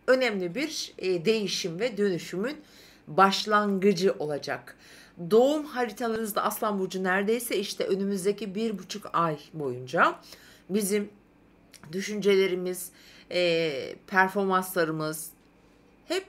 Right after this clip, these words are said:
Aslan dinamiklerinde yer alacak. Şimdi sizlere bu yayından sonra bu hafta çok önemli bir hafta. Tıpkı geçen haftaki gibi ben normalde burç,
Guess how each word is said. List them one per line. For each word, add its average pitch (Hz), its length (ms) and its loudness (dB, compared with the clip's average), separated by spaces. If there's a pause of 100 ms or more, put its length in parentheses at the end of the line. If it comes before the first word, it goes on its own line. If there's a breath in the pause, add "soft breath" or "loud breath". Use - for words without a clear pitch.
(100)
Aslan 208 600 4
dinamiklerinde 147 800 -6 (140)
yer 160 200 6
alacak. 131 400 -2 (580 loud breath)
Şimdi 277 320 -6
sizlere 240 600 0
bu 269 300 -6
yayından 165 520 0
sonra 202 600 -2 (480 loud breath)
bu 269 160 0
hafta 196 640 -2
çok 254 200 -2
önemli 226 400 0
bir 196 60 4
hafta. - 280 2
Tıpkı 247 280 -6
geçen 190 340 0
haftaki 160 500 -2
gibi 175 220 -2
ben 190 200 2
normalde 185 480 0
burç, 208 300 -8